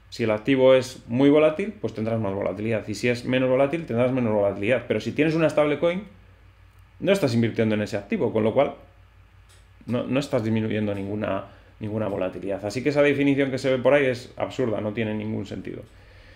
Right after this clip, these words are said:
¿Para qué sirven las stablecoin? Para digitar, digitalizar activos no digitales, básicamente asociados a monedas fiat. Aunque también ya he dicho que metales como el oro.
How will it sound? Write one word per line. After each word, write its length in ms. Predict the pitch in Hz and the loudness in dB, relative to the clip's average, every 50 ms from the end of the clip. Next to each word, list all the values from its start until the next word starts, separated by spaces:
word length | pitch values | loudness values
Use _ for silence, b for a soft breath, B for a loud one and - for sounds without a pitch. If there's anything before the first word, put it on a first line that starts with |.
| b b b b b b b - | b b b b b b b 2
¿Para 180 | 135 147 165 | 4 6 6
qué 80 | 185 185 | 6 6
sirven 220 | 202 190 175 170 | 6 6 6 6
las 140 | 170 160 160 | 4 4 4
stablecoin? 520 | 156 - 165 165 165 147 190 185 160 131 | 4 6 6 6 8 6 6 6 4 4
Para 160 | 131 135 135 131 | 6 6 6 6
digitar, 640 | 135 123 - 143 139 - 175 190 - - - - - - - - | 4 4 0 0 2 4 4 4 4 2 -2 -12 -20 -16 -12 -8
digitalizar 1300 | 139 127 139 139 - 143 139 143 135 139 143 139 - - 120 127 131 131 131 135 127 - 170 180 185 - - | -6 -4 -4 -2 -2 0 2 4 4 4 4 2 0 -6 -12 -8 -6 -4 -4 -4 -2 0 0 0 0 0 -4
activos 720 | 123 117 - - 170 165 165 180 180 180 - - - - - - - - - - - | -8 -8 -4 0 2 4 4 4 2 2 -2 -8 -14 -18 -20 -20 -20 -20 -20 -12 -6
no 200 | - 143 151 156 | -2 0 2 2
digitales, 960 | 156 156 - 156 139 - 160 165 170 175 196 220 214 - - - - - - - - - - - _ - - _ - - - _ - - - | 2 0 -2 -2 0 2 4 4 4 4 2 0 0 -4 -8 -14 -16 -20 -20 -20 -20 -20 -20 -20 _ -20 -20 _ -20 -20 -20 _ -20 -16 -8
básicamente 960 | - 113 143 156 160 175 170 - 160 147 151 160 165 165 160 160 175 180 160 | -2 2 2 2 2 0 0 2 2 2 2 0 -2 -2 -2 0 2 2 2
asociados 880 | - 127 113 - 131 117 - - 135 143 143 143 160 156 151 - - | 2 -2 -2 -4 -4 -4 -2 2 4 4 4 4 2 -2 -4 -4 -4
a 60 | 120 | -2
monedas 460 | 117 117 117 123 131 135 139 123 - - | 0 2 2 2 2 2 0 0 -4 -4
fiat. 280 | - 120 107 - - - - - - - - - - - - - - - - - - - - - - - | -2 0 0 0 -2 -6 -12 -20 -20 -20 -20 -20 -20 -20 -20 -20 -20 -20 -20 -20 -20 -20 -20 -20 -10 -4
Aunque 300 | - 120 120 117 123 117 | -2 -2 0 2 2 2
también 520 | 117 113 113 117 127 139 147 156 - - - - - | 2 2 2 2 2 0 0 -4 -8 -14 -16 -14 -4
ya 160 | 113 120 120 | 0 2 2
he 60 | 117 | 4
dicho 280 | 120 123 120 139 160 - | 2 2 0 -2 -2 -2
que 80 | 127 | -2
metales 460 | 107 110 107 98 120 123 135 147 139 - | -2 -2 0 0 0 0 0 -2 -2 -2
como 280 | - 120 113 107 110 | -2 -2 0 0 0
el 80 | 113 110 | 0 0
oro. 220 | 117 113 - - | 0 0 -2 -6